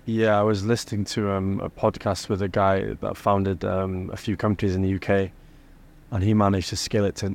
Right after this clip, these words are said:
nine figures. And he, he was saying it was really interesting. He was the founder, built all this team around him,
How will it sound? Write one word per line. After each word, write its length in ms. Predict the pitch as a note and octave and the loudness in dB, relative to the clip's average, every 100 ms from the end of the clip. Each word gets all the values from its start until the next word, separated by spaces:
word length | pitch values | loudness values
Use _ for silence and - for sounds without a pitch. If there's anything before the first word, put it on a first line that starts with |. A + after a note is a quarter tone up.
| G2+ | 0
nine 280 | G2 G2 | 0 0
figures. 460 | F2 G#2+ G2+ F#2 F2 | 0 0 0 -2 -4
And 360 | F2+ F#2+ F#2+ F#2+ - - | -4 -2 -4 -6 -12 -8
he, 160 | G2+ - | -8 -4
he 180 | G#2+ | 0
was 140 | G#2 F#2+ | 2 2
saying 300 | G#2 G2+ F#2+ | 2 2 0
it 60 | |
was 140 | G2+ F#2+ | -4 0
really 200 | G#2+ G2+ | 2 2
interesting. 400 | G2 - F#2+ F2+ | 0 -2 -4 -2
He 180 | G2 A#2+ | 2 2
was 140 | A2 | 2
the 80 | G#2+ | -2
founder, 480 | - G2+ F#2+ F#2 F2+ - - - - - | 2 2 2 -2 -4 -12 -20 -20 -20 0
built 160 | B2 A2 | 2 4
all 180 | A2+ G#2+ | 4 4
this 160 | G2 | 0
team 260 | - A#2 G2 | -2 0 0
around 360 | F#2+ G2+ G2+ | 2 2 0
him, 240 | G#2+ G2 | -2 -6